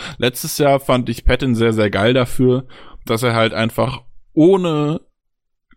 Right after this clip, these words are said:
gute Edge Rusher, <laughs> und Kyler Fackrell ist kein guter Edge Rusher, ähm, ohne gute Edge Rusher Druck gebracht hat und durch seine Blitz-Packages immer wieder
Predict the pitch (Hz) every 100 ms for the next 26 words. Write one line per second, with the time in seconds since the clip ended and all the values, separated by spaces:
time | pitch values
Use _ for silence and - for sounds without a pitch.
0 | 104 110 104 - 98 90 - 202 190 -
1 | 175 151 240 - - - - 202 - 165
2 | 117 - 123 - 113 101 - 98 90 92
3 | - - - 92 - 107 120 - - -
4 | - - - - - 107 107 107 110 -
5 | 131 165 160 120 120 - 104 - 101 -
6 | 104 95 101 117 - 101 95 92 - 92
7 | 101 107 110 113 110 107 - 143 - -
8 | 120 117 107 107 - 135 127 120 117 107
9 | 104 101